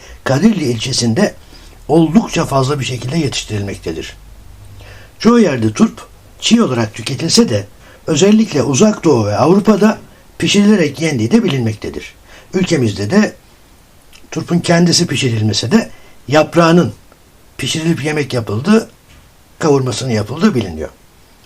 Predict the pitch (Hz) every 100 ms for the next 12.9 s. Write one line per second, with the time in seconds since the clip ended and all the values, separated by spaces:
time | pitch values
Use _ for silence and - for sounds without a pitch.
0 | _ - 226 - - 220 214 170 120 151
1 | - - _ _ _ _ _ _ - 120
2 | 120 - 202 233 - - - 214 196 196
3 | 208 185 - 185 - 104 - - 82 -
4 | - _ _ _ _ _ _ - - -
5 | 175 - 214 - 113 110 - 87 131 -
6 | - - - 175 180 175 214 208 160 190
7 | - 107 80 - - - - - - -
8 | - - - 220 220 220 - - 156 143
9 | 143 139 139 127 143 - 135 143 202 196
10 | 117 104 107 98 104 131 214 233 170 -
11 | - - _ - 175 247 247 - - 170
12 | 220 139 143 135 - 107 - - -